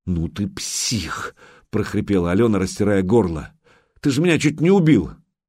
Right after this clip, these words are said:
Ты чем думал, дебил, что здешний ярл пришёл и сразу в штаны к тебе полез?» «Да пошла ты!» пробормотал Санёк. «Я и пошла», Алёна уже успокоилась. «А ты придурок! Теперь синяки останутся от твоих лапищ».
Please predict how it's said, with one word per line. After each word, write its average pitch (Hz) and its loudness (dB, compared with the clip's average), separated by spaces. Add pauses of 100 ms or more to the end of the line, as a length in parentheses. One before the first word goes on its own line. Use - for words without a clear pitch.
(220)
Ты 151 2
чем 160 2
думал, 156 4
дебил, 123 4 (140)
что - -2
здешний 143 0
ярл 131 4
пришёл 139 2 (140)
и 110 -2
сразу 135 2
в 139 -2
штаны 220 2
к 226 -8
тебе 226 2
полез?» 104 0 (840)
«Да - -14 (140)
пошла 90 -8
ты!» 64 -16 (280)
пробормотал 82 -4
Санёк. 80 -8 (460)
«Я 85 -6
и 78 -4
пошла», 90 -4 (220)
Алёна 113 2
уже 104 2
успокоилась. 98 0 (260)
«А 95 -4
ты 214 0
придурок! 135 4 (580)
Теперь 95 -2
синяки 123 0
останутся 101 0
от - -6
твоих 110 2
лапищ». - -2